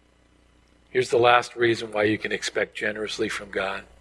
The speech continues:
Paul says it's also because of the way he gives it. Now we get to the next verse. Verse nineteen talks about how he gives. And verse twenty says there's a great reason behind the greatness of giving. To our God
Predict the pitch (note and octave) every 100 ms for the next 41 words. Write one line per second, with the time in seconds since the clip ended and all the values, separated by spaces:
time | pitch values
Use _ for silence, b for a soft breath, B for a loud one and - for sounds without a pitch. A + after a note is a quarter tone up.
0 | - - - - b b b b b b
1 | b _ C3 C#3 D3 C3+ B2+ - D3 C#3+
2 | - B2+ A#2+ A2+ A2+ A2 A#2 B2 G2+ A#2
3 | A2+ G#2+ A2 - C#3 C#3+ B2+ A#2+ - A2
4 | A2 A#2+ - - B2 A2+ - - B B
5 | B - D3 - D3 C#3+ - C3 - C3
6 | - C3 A#2+ A#2 B2 A#2+ A#2 A#2 A2 G#2+
7 | - - B B B C#3+ C3+ D3 - E3
8 | E3 D3+ - C3+ B2+ - b b - C#3+
9 | C#3+ C#3 C#3+ C3+ C3+ C3+ C3 A#2+ G2+ A#2
10 | A#2+ A#2 - _ _ _ _ _ _ _
11 | C3+ - C3+ C3 - A2+ - G#2 A#2+ A2+
12 | G#2 - _ b b b - F3+ F#3 E3+
13 | F3 D#3 D#3+ D#3+ D3+ C#3+ D3+ D#3+ E3 D#3
14 | D3+